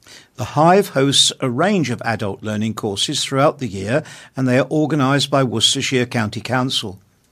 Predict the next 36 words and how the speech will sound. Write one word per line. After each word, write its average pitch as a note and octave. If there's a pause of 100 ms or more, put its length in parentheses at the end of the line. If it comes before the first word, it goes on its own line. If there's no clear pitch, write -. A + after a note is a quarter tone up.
(580)
Colin F3
Barnett, D3+ (100)
adult C3+
learning A#2+
manager B2
for -
the - (160)
council, C#3
said, C3 (360)
"These F#3+
language B2+
courses B2+
have D3+
been D3
extremely F#3
popular, B2+ (220)
and D3
it's -
great F3+
to F3+
see D3
they C3+
are C3+
fully C3
booked. C3 (640)
People F#3
in D#3
Worcestershire D3
must A#2+
really D#3
want C#3+
to B2+
learn C#3
Spanish B2
and B2
Italian. G#2+